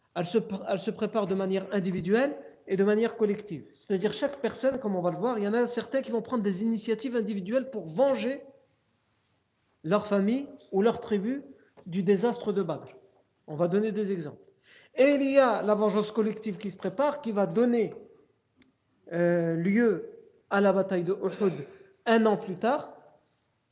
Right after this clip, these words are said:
Ça, c'est la, la vengeance collective qui se prépare, sous l'autorité et le pouvoir d'Abu Sufyan, mais ça, on le verra, euh, plus tard. Si on revient à Médine, le professeur Sam, quand il est arrivé à Médine,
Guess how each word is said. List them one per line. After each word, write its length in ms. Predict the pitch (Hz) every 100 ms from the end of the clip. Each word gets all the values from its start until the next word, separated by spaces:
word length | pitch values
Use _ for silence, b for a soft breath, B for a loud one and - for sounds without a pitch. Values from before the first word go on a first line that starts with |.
| _ _ _ _ _
Ça, 180 | - 226
c'est 120 | 214
la, 220 | 190 165
la 120 | 165
vengeance 360 | 156 156 175 170
collective 400 | 170 170 - 196
qui 120 | 190
se 80 | -
prépare, 340 | 165 - - _ _ _ _
sous 300 | - 190 202
l'autorité 540 | 185 175 160 151 190
et 60 | 220
le 140 | 170
pouvoir 520 | 165 151 180 214 - B B B B
d'Abu 220 | 165 170 170
Sufyan, 460 | 165 160 202 233 - B B -
mais 60 |
ça, 140 | 165 208
on 60 |
le 60 | 180
verra, 360 | 165 170 180 -
euh, 180 | 151 147
plus 200 | 147 151
tard. 260 | - - _ _ _ _ _ _ _ - - - _ b b b b b b _ -
Si 180 | - 302
on 80 |
revient 260 | 269 247 226
à 60 | 220
Médine, 400 | 190 156 185 277 _ _ _ _ _ _ _ _ _ -
le 80 | 160
professeur 360 | - 175 175
Sam, 200 | 160 226
quand 180 | 226 180
il 80 | 170
est 140 | 165
arrivé 240 | 170 147 147
à 60 |
Médine, 400 | 139 139 135 208